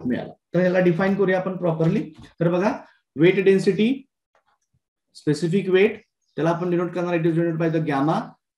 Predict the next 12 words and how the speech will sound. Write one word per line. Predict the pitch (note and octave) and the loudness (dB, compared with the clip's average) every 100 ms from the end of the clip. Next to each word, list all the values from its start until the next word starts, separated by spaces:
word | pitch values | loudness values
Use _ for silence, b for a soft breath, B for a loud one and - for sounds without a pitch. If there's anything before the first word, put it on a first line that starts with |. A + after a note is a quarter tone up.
| C#3 | -6
It | |
is | D#3+ | -2
a | E3+ | 0
ratio | E3+ D#3+ F#3 | 0 0 -4
of | E3 D#3 | -2 0
weight | D#3+ E3+ | 0 0
upon | D#3+ E3 C#3+ | -2 -2 0
volume. | C3 C#3 G3+ A#3 - _ _ | -2 0 -2 -2 -10 _ _
Weight | - D3+ E3 | -6 -4 -2
आहे, | E3+ E3+ A#3 | 0 -2 -4
volume | G#3+ C3 C3+ D3 E3 | -8 -6 -2 2 4
आहे, | D#3+ E3+ - | 4 4 0